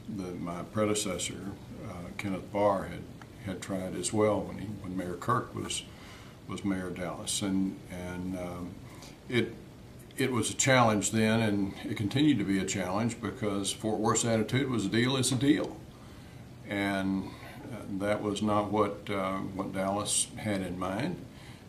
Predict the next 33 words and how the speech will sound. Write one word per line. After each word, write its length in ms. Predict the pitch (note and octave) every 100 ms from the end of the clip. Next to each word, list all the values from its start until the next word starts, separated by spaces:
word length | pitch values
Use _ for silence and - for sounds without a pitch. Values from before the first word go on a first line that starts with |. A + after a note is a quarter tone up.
| -
And 280 | F#2+ F2+ F#2
the, 400 | F2 E2+ G2 F#2
the 380 | F#2 F2+ F2+ F2+ -
Tarrant 260 | B2 A#2 G#2+
County 300 | A2 G#2+ G2
delegation 800 | G2+ F#2+ F#2+ G2 G#2 D3 D3+ A#2+
was 300 | F#2 F2+ -
vehemently 840 | E2+ D#2+ E2 B2+ C3 F#2+ F2+ F2+
opposed 640 | F2 - F2+ A2+ - -
to 340 | - A2 F#2+ F#2+ -
taking 360 | G#2 G2 F#2+
it 140 | F#2 F#2 - -
any 200 | G2 F#2+
further. 480 | - G#2+ - B2 - - - - - - -
Uh, 160 | - - -
they 140 | F2+
felt 300 | F2+ F#2+ F#2
like 280 | - F2+ F2
this 440 | G2 F#2 - - - - -
amendment 500 | F#2 F2+ F#2+ G#2 A#2+
was 140 | G2+ -
put 240 | - A2
in 160 | F#2+ E2+
place 340 | G2 A2 A#2
to 100 | -
protect 480 | - - - G2 - - -
our 180 | - G2
largest 480 | G2+ G2 G2 G#2+ -
employer, 460 | F#2+ - F2 F2 A2+
American 420 | F2+ F2 F2 E2+
Airlines, 640 | F2+ F2+ F2+ - - - - - - - - -
to, 440 | - F#2+ F#2 F#2 F2+
um, 320 | F2+ F2+